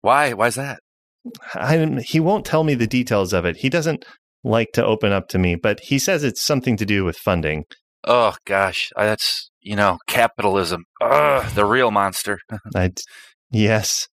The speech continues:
Speaker 2: I agree with you completely on that.
Speaker 1: Yeah.
Speaker 2: Uh,
Speaker 1: So, uh, how have
Speaker 2: go
Speaker 1: you been? I feel like I, I, I feel like I've been so busy with my job and my friends. And, uh, how, how have you been, Genesis?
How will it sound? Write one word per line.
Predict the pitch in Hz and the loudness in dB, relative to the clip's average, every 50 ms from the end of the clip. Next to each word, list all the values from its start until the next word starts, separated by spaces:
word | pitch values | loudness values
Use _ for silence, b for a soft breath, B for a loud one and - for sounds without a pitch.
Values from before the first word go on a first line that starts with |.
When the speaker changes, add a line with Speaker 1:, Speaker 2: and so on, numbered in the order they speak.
| _ _ _ _ _ - | _ _ _ _ _ 0
Speaker 2:
I | 110 | 2
agree | 123 127 117 104 104 117 131 147 | 2 2 0 0 0 0 0 2
with | 147 131 117 107 | 2 0 0 -2
you | 98 90 | -2 -2
completely | - 98 92 - 131 139 143 113 101 90 | 0 0 0 0 0 0 0 0 0 0
on | 85 85 | 0 0
that. | 87 85 78 80 - - _ _ | 0 0 -2 -2 -4 -6 _ _
Speaker 1:
Yeah. | 92 90 87 - _ _ - | -20 -20 -20 -20 _ _ -2
Speaker 2:
Uh, | - 87 85 | 0 2 4
Speaker 1:
So, | - 131 123 123 | 4 4 4 4
uh, | 117 113 110 - - _ _ _ _ _ _ - | 2 0 -2 -6 -12 _ _ _ _ _ _ -4
how | - 180 208 226 | 0 2 2 2
have | 233 208 | 2 2
Speaker 2:
go | 180 | 0
Speaker 1:
you | 165 196 214 | 0 -2 -2
been? | 196 175 139 107 | 0 0 0 2
I | 101 107 | 2 0
feel | - - 139 139 | 0 0 2 2
like | 139 135 - - | 2 0 2 0
I, | 131 127 113 - - | 0 0 0 -2 -2
I, | - 123 135 - - - - - - - - - - - _ _ - | -2 0 0 0 0 -2 -4 -6 -6 -6 -6 -8 -10 -14 _ _ -18
I | - | -6
feel | - - 131 | 0 2 2
like | 127 110 | 2 4
I've | 120 113 | 2 2
been | 92 117 104 | 2 0 0
so | - - 113 | 0 0 0
busy | 98 85 120 131 127 110 117 117 110 104 | 2 2 0 0 2 2 0 0 2 2
with | 101 98 - _ _ _ | 0 -2 -4 _ _ _
my | - 87 92 95 | -8 -6 -6 -4
job | - - 104 104 110 110 110 107 104 101 98 92 95 | 0 2 2 4 4 4 4 4 2 2 0 0 -4
and | 95 92 90 85 - _ _ _ _ _ _ _ _ | -6 -10 -10 -14 -18 _ _ _ _ _ _ _ _
my | - 87 87 90 | -4 -2 -2 -2
friends. | - - - 92 98 95 98 95 95 92 92 92 92 87 85 | -2 -6 -4 0 2 4 4 2 2 -2 -4 -4 -6 -4 -2
And, | 90 87 85 85 87 85 - _ _ _ _ _ _ _ _ _ - | -2 -2 -2 -4 -8 -10 -12 _ _ _ _ _ _ _ _ _ -10
uh, | - 92 92 - - - - - | -8 -6 -6 -6 -8 -10 -12 -12
how, | - - - 117 120 120 - | -12 -4 0 2 2 2 2
how | 110 117 | 2 2
have | 123 120 131 | 2 2 0
you | 160 160 | -2 -2
been, | 147 92 82 82 | -2 -4 -6 -6
Genesis? | - 95 92 92 87 - 113 123 123 - | -6 -6 -4 -4 -4 -6 -8 -8 -8 -12